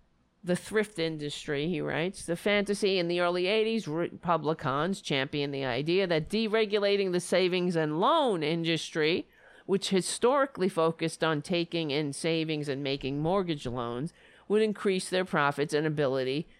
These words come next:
to compete." In nineteen eighty-two, Reagan signed a law throwing off plenty of regulations and expanding the types of investments thrifts could make. On signing this law, Reagan proclaimed,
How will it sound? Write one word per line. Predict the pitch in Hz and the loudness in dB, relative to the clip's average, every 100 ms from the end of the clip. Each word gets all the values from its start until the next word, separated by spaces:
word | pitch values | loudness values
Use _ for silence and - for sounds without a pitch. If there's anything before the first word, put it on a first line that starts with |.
| _ | _
to | - | -8
compete." | 170 196 285 220 - _ _ _ _ _ _ _ _ | -2 -2 0 -2 -4 _ _ _ _ _ _ _ _
In | - | -2
nineteen | 180 185 196 196 | 2 2 2 2
eighty-two, | 185 180 185 285 302 254 240 | 2 2 0 0 2 0 2
Reagan | 208 214 220 | 2 4 2
signed | 208 208 190 208 202 | 0 0 2 2 2
a | 196 | 2
law | 160 175 175 185 | 2 4 4 2
throwing | 175 175 175 175 | 0 2 2 2
off | 143 151 | 0 0
plenty | - 233 269 254 240 | -2 0 0 0 -2
of | 196 | 2
regulations | 202 190 190 208 214 214 214 202 | 2 2 2 2 0 0 0 0
and | 165 151 143 - | 0 0 -2 -6
expanding | 156 - 190 190 185 180 | -8 -2 0 2 0 -2
the | 156 | -2
types | - 165 151 151 _ - - | -2 0 0 -4 _ -18 -6
of | 143 151 | -2 -2
investments | 151 190 262 - 147 131 156 - - - _ | 0 0 0 -4 -6 -4 -6 -12 -20 -20 _
thrifts | - - 170 202 - - - - | -20 -6 -2 -2 -2 -12 -12 -4
could | 185 170 | -2 -2
make. | 175 247 - - - _ - | 0 0 0 -6 -20 _ -4
On | 175 185 | -2 -2
signing | - 262 311 202 156 | 0 0 0 0 -2
this | 135 - | -4 0
law, | 160 156 | 2 4
Reagan | 151 165 175 156 | 4 2 2 0
proclaimed, | 160 143 - 220 233 233 226 | 0 0 0 0 2 2 0